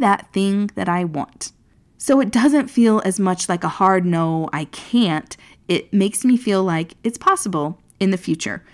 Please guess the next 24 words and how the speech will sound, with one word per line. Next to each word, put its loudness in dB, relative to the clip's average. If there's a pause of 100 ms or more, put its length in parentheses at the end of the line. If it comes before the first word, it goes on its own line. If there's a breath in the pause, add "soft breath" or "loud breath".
(340 soft breath)
And 6
because 2
here's 2
the 0
truth. -6 (1400)
I 4
love 2
spending -4
money. -8 (300)
I 0 (300)
love 0
it. -8 (160 soft breath)
It 2
makes 0
me 0
so 2
happy. -6
I -2
love 0
new 6
things. 4
I 0
love -4
luxury. 0